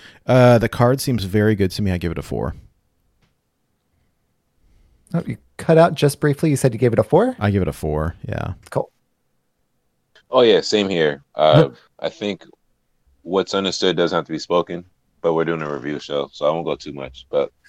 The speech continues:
Speaker 2: <laughs>
Speaker 3: the ability, uh, I see if at any point in time this card becomes a problem, but, you know, Reno Priest is a thing, and Dark Lair. If this did have the chance to be a problem,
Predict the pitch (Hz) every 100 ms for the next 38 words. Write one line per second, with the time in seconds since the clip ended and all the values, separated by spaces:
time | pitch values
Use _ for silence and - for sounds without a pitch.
0 | - - - 143 165 139 - 90 80 95
1 | 98 101 98 - _ _ _ _ _ _
2 | _ _ - - 92 87 82 80 92 -
3 | - 110 107 107 _ _ _ _ _ 95
4 | 104 110 101 107 - 101 95 87 85 90
5 | 101 _ _ _ _ - 80 - 90 73
6 | 82 82 82 82 87 87 90 98 - _
7 | _ _ _ _ _ 85 69 - _ -
8 | 85 69 67 _ _ - 80 82 - 82
9 | 78 73 73 80 80 82 _ _ _ -
10 | 76 76 76 82 82 - _ _ _ _
11 | _ - 98 - _ _ - 92 - -
12 | 95 101 95 95 104 98 101 98 101 98
13 | 101 104